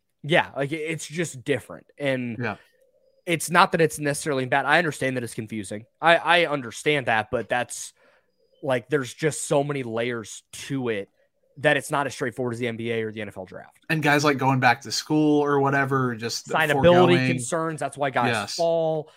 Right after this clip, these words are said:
Speaker 1: You know,
Speaker 2: Yeah.
Speaker 1: that's why you go and try and throw a little extra money at somebody in the fourth round to try and
Speaker 2: Mm-hmm.
Speaker 1: get them to,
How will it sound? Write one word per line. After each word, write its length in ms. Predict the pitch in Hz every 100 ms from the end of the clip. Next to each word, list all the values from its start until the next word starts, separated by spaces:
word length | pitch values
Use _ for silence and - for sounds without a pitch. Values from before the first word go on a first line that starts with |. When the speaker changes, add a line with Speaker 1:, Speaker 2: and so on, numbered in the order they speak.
| - -
Speaker 1:
You 100 | 143
know, 80 | 139
Speaker 2:
Yeah. 60 |
Speaker 1:
that's 180 | 135 107
why 160 | 139 135
you 220 | 131 127
go 260 | 135 131
and 80 | 127
try 240 | - 131 127
and 100 | 113
throw 300 | - 135 131
a 20 |
little 300 | 123 127 131
extra 320 | 135 - 143
money 280 | 127 131 131
at 100 | 120
somebody 440 | - 131 127 131
in 80 | 131
the 60 | 113
fourth 360 | - 131 127 113
round 380 | 117 123 127 117
to 60 |
try 300 | - 127 123
and 120 | 123
Speaker 2:
Mm-hmm. 80 | 110
Speaker 1:
get 160 | 110 110
them 200 | 123
to, 80 | 120